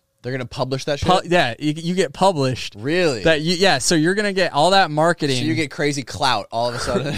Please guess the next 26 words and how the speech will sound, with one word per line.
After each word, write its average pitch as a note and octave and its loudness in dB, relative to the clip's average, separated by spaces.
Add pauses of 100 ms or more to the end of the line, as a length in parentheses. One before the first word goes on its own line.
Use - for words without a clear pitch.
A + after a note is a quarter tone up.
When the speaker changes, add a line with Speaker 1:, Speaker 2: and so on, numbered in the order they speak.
Speaker 2:
<laughs> B2+ -10
All F#3 6
of A3+ -4
a A3 0
sudden, D3+ 0
crazy F3+ 2
clout, D#3 0
whatever. D#3+ 2 (240)
'Cause, - -2 (260)
and F3+ 2
then G#3 2
the G#3 2
community F#3+ 0 (160)
wants E3+ 0
to F3 0
know, C#3+ 2
"Okay, C3+ -2
who C#3+ 2
is C3 0
this B2+ -6
guy?" G2+ -8 (280)
or C#3+ 4
who D#3 6
is C3+ 2
this B2+ -4
girl B2 -6